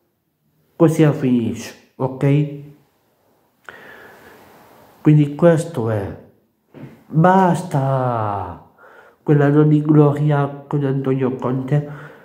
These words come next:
l'hai avuto. E mo' basta! Finì!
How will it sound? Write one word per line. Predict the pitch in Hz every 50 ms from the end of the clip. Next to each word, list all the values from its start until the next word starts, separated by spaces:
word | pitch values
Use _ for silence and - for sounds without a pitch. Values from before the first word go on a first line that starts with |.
| _ _ _ -
l'hai | 143 151 147 139
avuto. | 127 131 131 131 123 120 117 120 110 98 - - - - _ _ _ _ _ _ _ _ _ _ _ _ _ _ _ _ _ _
E | - 156 156
mo' | 156 156 170 175 175 - - - - - - _
basta! | - 165 170 196 196 190 175 156 - - - - 92 82 - - - _ _ _ _ _ _ _ _ _ _ _ _ _ _
Finì! | _ - - 262 262 262 262 254 269 240 208 170 143 - - - - - -